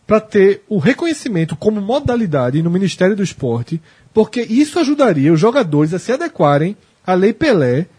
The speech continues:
e permitiria que os clubes investidores tivessem recursos da Lei de Incentivo ao Esporte.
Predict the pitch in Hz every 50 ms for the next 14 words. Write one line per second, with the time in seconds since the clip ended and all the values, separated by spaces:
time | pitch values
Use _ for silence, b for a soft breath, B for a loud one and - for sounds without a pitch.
0 | _ _ _ _ _ _ _ _ _ _ _ _ _ - 202 196 - - 240 254
1 | 269 - - 226 214 220 208 202 202 - 220 196 - - - 180 196 202 226 214
2 | 220 226 202 - 196 156 151 160 185 196 - 233 196 156 151 147 143 156 151 -
3 | 208 208 214 - - _ _ - - 160 196 - - - 170 190 - 208 180 208
4 | 208 180 165 170 175 208 196 - 277 240 - 220 208 226 269 269 - - 160 127
5 | 113 107 - - 113